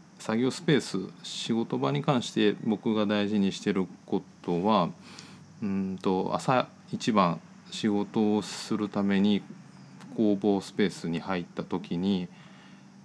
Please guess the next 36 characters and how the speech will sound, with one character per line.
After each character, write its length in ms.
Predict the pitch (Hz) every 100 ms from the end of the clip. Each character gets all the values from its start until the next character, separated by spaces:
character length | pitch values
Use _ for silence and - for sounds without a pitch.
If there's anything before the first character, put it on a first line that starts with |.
| - 117
あ 340 | 113 107 -
あ、 20 | - - - - - - -
綺 160 | - 127
麗 120 | 113
だ 160 | 90 87
な 220 | 87 92 - -
と 80 |
思 220 | 87 87 87
え 120 | 90
る 140 | 90
よ 240 | 92 98 87
う 40 |
な 280 | 92 110 - - - - - - - -
状 240 | - 98 90
態 320 | 95 90 92
で 260 | 113 113 - - - - - - -
仕 200 | - 107
事 280 | 95 82 98
を 160 | 95
終 120 | 104
わ 120 | 92 85
る 100 | 87
よ 120 | 80
う 40 | 82
に 140 | 82 - - - -
心 320 | 92 85 85
が 100 | 82
け 120 | 80 -
て 120 | 90
ま 160 | 87
す。 220 | 82 - - - - - - - - - -
そ 160 | -
う 40 | 123
す 140 | -
る 140 | 120 117
と、 280 | 147 107